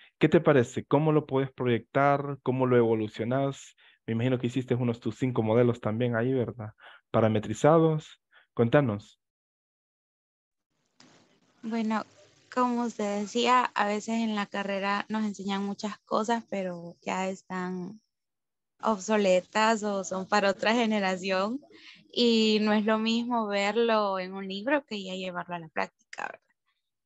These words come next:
Speaker 2: Y sí me pareció bastante interesante el ejercicio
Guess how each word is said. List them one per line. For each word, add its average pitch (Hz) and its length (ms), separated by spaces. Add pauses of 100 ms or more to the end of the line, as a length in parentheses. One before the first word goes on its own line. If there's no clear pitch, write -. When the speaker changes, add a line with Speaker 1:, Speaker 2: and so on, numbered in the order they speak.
(160)
Speaker 2:
Y 226 640
sí 208 140
me 240 120
pareció 262 320
bastante 233 280
interesante 226 540
el 208 80
ejercicio 226 1080